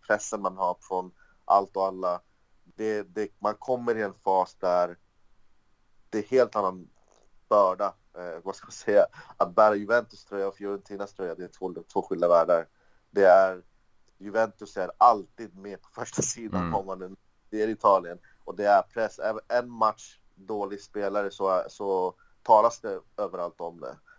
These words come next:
Speaker 1: Och det är en press som spelare har svårt att bära. Eh, mentaliteten är inte detsamma,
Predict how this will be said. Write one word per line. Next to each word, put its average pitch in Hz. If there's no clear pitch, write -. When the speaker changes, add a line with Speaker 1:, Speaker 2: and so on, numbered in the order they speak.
Speaker 1:
Och -
det 110
är 113
en 110
press 113
som 101
spelare 90
har 92
svårt 107
att 92
bära. 95
Eh, 92
mentaliteten 98
är 98
inte 95
detsamma, 87